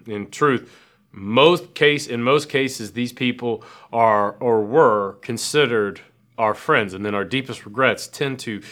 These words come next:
stem from those people. So we're in a series right now titled Guardrails, where we are just learning about the importance of having guardrails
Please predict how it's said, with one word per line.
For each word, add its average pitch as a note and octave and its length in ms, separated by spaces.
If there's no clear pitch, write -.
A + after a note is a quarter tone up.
stem G#2+ 600
from G2+ 300
those G#2+ 560
people. - 320
So B2+ 120
we're D#3 160
in F3+ 80
a D#3+ 40
series D#3+ 440
right A#2+ 220
now A2+ 300
titled A#2 460
Guardrails, A#2+ 840
where A#2 140
we B2 220
are A#2+ 160
just A#2 280
learning C3 340
about B2 300
the A#2 80
importance B2 420
of A2 120
having A#2+ 340
guardrails A2 640